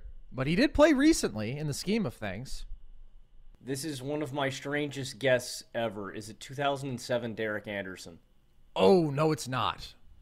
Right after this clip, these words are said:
Speaker 2: <laughs>
Speaker 1: Even more recent and not quite stranger, but pretty strange.
Speaker 2: Man, this is a weird guess. Ryan Tannehill. Now, you say he's not
Speaker 1: No.
Speaker 2: active. Um,
Speaker 1: Not active.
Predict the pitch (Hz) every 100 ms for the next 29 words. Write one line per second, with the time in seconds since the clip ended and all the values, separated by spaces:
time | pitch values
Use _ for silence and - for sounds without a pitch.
0 | - - - 202 170 196 202 180 185 151
1 | 120 98 90 - _ _ _ - 135 131
2 | 107 _ _ _ _ _ _ _ _ _
3 | _ _ - 208 277 - 180 185 170 -
4 | 175 175 170 165 165 131 117 - _ _
5 | _ _ _ _ _ _ - 151 - 104
6 | 87 80 - - _ - _ _ - 143
7 | 139 113 127 135 120 107 120 110 98 110
8 | 101 98 104 147 139 98 110 131 160 156
9 | 170 95 - _ _ - 120 120 156 107
10 | 117 113 127 98 107 120 139 _ _ -
11 | 107 104 98 120 143 117 113 113 113